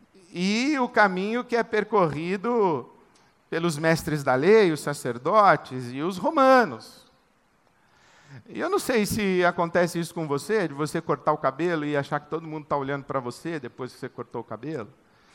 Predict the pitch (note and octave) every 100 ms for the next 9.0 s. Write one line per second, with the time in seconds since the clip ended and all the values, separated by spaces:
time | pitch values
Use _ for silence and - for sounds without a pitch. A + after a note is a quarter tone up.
0 | _ - D#3 D#3+ E3+ E3 D#3 D#3 D3+ D3+
1 | D3+ D3 C#3+ D#3+ E3 C#3 C3+ D3 - G#3+
2 | A#3+ E3 C#3+ D3 C#3 C#3 B2+ - C3 C3+
3 | - D#3 D3 C#3 C3 C#3 B2 B2+ C3+ C3
4 | B2+ B2 A#2+ A2+ A#2 A#2 G2+ F#3 D#3+ G2
5 | G2 _ _ _ _ _ _ - _ _
6 | _ _ - G#3 G#3 G3+ F3+ E3+ A3 G#3
7 | A3 A3 G3 G#3 G3+ G3 F3+ - D#3+ D3
8 | D3 C#3+ C#3 C3 B2 - G3 F#3+ D3+ C3